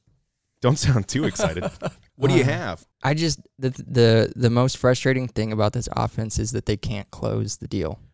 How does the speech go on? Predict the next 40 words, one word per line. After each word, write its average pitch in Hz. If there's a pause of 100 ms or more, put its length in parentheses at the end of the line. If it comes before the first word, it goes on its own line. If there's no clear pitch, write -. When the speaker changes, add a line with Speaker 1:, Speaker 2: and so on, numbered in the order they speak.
(160)
Speaker 1:
Ooh, 214
that's -
the 101
first 98
thing 147
I 165
had 185
written 214
on 269
my 277
sheet. -
Speaker 2:
Yeah, 131
what 165
do 202
you 202
know? 190 (200)
They 151
had 139
six -
drives 117
inside 113
Minnesota's 110
forty 104
in 107
this 101
game, 104
resulting 101
in 104
seventeen 107
points. -
They 123
probably 110
should 120
have 120
had 113
that 110
other 107
touchdown. 117 (600)
In, 113
in 139